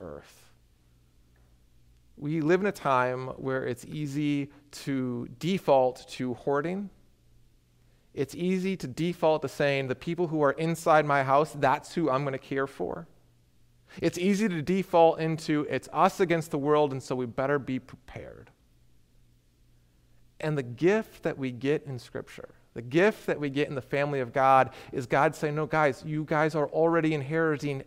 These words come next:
everything. What is happening now is temporary. And yes, it's hard and it's challenging,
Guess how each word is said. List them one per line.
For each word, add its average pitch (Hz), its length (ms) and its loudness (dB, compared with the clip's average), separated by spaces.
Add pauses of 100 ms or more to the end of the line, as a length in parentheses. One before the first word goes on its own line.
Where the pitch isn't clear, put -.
everything. 143 680 0 (200)
What 151 160 4
is 139 100 4
happening 165 560 0
now 143 380 4
is 135 220 -6
temporary. 131 720 -2
And 139 160 -4
yes, 143 300 0
it's - 140 -10
hard 180 480 2
and 127 180 -4
it's - 160 -8
challenging, 180 840 -6